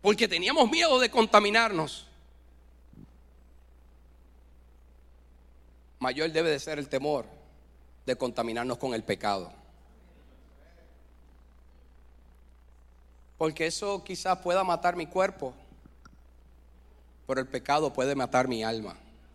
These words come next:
Entonces tenemos que mantener los protocolos y tenemos que seguir manteniendo la doctrina pura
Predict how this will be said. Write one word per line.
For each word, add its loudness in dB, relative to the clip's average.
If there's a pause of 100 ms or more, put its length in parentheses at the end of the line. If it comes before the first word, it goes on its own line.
(3750)
Entonces -6
tenemos -4
que -10
mantener -6
los -4
protocolos -6 (640)
y -6
tenemos -4
que -4
seguir -8
manteniendo -4
la 0
doctrina -8
pura -2